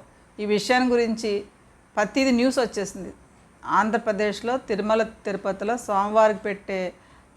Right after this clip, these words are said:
ఆ, ఆ తిరుమల తిరుపతి లడ్లో ఇలాగ జంతువులకు సంబంధించిన ఆయిల్స్ని మిక్సింగ్ చేసి ప్రసాదంగా పెట్టారని చెప్పి అన్ని టీవీ ఛానల్స్లో, హిందీ, ఇంగ్లీష్ టీవీ, నేషనల్ ఛానల్స్ అన్నిటిలో కూడా న్యూస్ స్ప్రెడ్ అయిపోయింది.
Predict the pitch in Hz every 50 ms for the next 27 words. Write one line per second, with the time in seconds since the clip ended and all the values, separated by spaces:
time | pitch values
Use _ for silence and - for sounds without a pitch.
0 | - - 180 175 175 170 170 165 165 165 165 160 160 156 156 - - - - -
1 | - - - - - - - - - - - 175 - - 226 214 233 240 240 240
2 | 226 - 226 214 214 214 202 190 185 175 175 180 185 190 170 185 220 247 311 -
3 | - - - - - - - - - 202 208 202 190 196 190 190 175 160 202 208
4 | 226 220 233 285 285 277 269 269 277 262 240 240 233 233 226 226 220 214 - 214
5 | 208 208 196 190 190 190 - - - - - - _ - 185 185 196 220 247 269
6 | 262 - - 254 226 208 196 190 190 196 - - _ _ _ _ - 214 208 208
7 | - - 262 262 254 - 226 214 208 - 262 - 226 214 - 240 226 226 220 240
8 | 233 226 220 220 220 202 190 - 202 190 190 190 190 175 185 185 185 - - 233
9 | 202 190 202 220 240 247 247 233 226 220 220 214 208 190 - 202 202 208 214 214
10 | 208 208 - 202 196 196 196 190 185 - 202 226 240 226 214 214 214 208 208 202
11 | 196 202 202 202 - - - 196 190 196 196 190 190 190 190 190 196 185 - 202
12 | 190 185 196 185 185 190 190 185 - 175 175 196 208 214 202 196 185 - 226 247
13 | 254 247 254 247 247 226 214 208 214 202 - 214 - - - 214 190 185 175 185
14 | 170 156 156 - 131 104 127 107 107 120 -